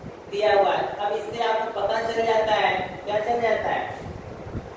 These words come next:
तो इसमें किसकी कमी हो गई? कार्बन, क्योंकि यहाँ ट्वेल्व है, यहाँ हमें ट्वेंटी फ़ोर चाहिए। So carbon is limiting region।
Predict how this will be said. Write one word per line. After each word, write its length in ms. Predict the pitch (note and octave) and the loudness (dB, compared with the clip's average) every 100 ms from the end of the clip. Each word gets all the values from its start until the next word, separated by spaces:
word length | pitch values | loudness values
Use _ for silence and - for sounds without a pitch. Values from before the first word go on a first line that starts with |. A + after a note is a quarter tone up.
| - - - - - - - G3 | -14 -12 -12 -12 -12 -8 -4 2
तो 420 | G3 G3 - - - - - - | 4 4 4 -2 -6 -12 -14 -10
इसमें 280 | D#3+ G#3 G#3+ | -8 -6 -4
किसकी 320 | G#3+ - C4+ | -6 -6 -2
कमी 260 | C#4+ C#4 C4 | 2 4 4
हो 100 | G#3+ | 6
गई? 220 | F3 - | 4 2
कार्बन, 720 | - - - - - - A3+ | -2 -6 -2 0 0 0 -2
क्योंकि 240 | A#3 A#3 | -4 -2
यहाँ 120 | A3+ A3+ | -2 -2
ट्वेल्व 300 | A#3+ B3 A#3+ | 0 0 2
है, 80 | |
यहाँ 120 | A#3+ A3+ | 2 2
हमें 180 | A3+ | 0
ट्वेंटी 320 | A3+ A3 A#3 A#3+ | -2 -2 -2 -2
फ़ोर 220 | C4 C4 | 0 4
चाहिए। 400 | A#3+ - F3+ F3 | 4 4 2 0
So 100 | A3 A3+ - - - - - - - | 2 2 2 -4 -10 -10 -14 -12 -2
carbon 440 | F#3 F3+ F#3 F#3+ F#3+ F#3+ - - - - - - - - - - - - - - - - - - - - - - E3+ | 4 4 4 0 -2 -4 -10 -12 -14 -14 -14 -14 -14 -14 -14 -14 -14 -14 -14 -14 -14 -12 -14 -14 -14 -14 -14 -8 -2
is 380 | E3+ E3+ F3 F3 - - - - D3+ | 0 0 0 -4 -8 -10 -14 -8 -2
limiting 420 | E3+ E3+ - F3 D3+ | -2 0 0 2 2
region। 300 | - - | 0 0